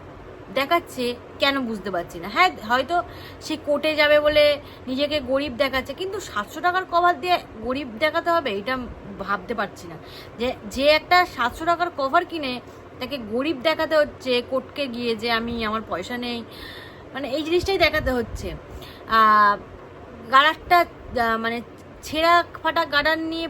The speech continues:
গাডার পরে যেতে হবে, সে হয়তো ভুলে গেছে গাডারটা চেঞ্জ করতে। এবার বলি তার মিথ্যেচারিতা, যে দিনে দিনে আস্তে আস্তে, আহ, লেভেল ছাড়িয়ে যাচ্ছে ওর ভিডিওতে প্রমাণ।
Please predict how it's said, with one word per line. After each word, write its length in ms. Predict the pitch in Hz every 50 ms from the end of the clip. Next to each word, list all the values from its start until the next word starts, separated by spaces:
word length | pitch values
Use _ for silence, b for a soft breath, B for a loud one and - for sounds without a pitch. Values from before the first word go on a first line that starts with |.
| - - 233
গাডার 280 | - 262 262 262 294 302
পরে 220 | 294 302 311 311
যেতে 200 | 311 302 262 311
হবে, 160 | 311 302 294 294
সে 160 | - 311 320
হয়তো 220 | 311 330 339 349
ভুলে 320 | 285 247 226 247 247 254 233
গেছে 320 | 226 190 180 - 185 180
গাডারটা 280 | 180 196 202 196 208 214 214
চেঞ্জ 280 | - 202 190 190 190 -
করতে। 260 | - 151 - - - - - - - - B B B B B B B B B - 508
এবার 200 | 605 349 359 349
বলি 300 | 339 330 294 277 285 277 - - - - B B B B B -
তার 160 | 269 302 320
মিথ্যেচারিতা, 840 | 311 302 311 294 - - 359 349 330 294 294 247 208 185 160 139 160 - - 214 -
যে 220 | - 330 349 302 - - - - - - 233 208
দিনে 200 | - 269 285 311
দিনে 300 | 311 320 359 349 339 277 - - -
আস্তে 240 | - 240 254 - -
আস্তে, 200 | - - - 349
আহ, 560 | 302 - - 208 214 208 196 190 190 185 185
লেভেল 420 | 196 208 220 233 254 302 330 339
ছাড়িয়ে 340 | - - 269 262 262 294 320
যাচ্ছে 400 | 349 339 339 - - 277 262 233 220 B B B B B B B B B - -
ওর 140 | - 311
ভিডিওতে 380 | 277 262 277 254 302 311 - 330
প্রমাণ। 380 | 330 - 269 240 214 190 170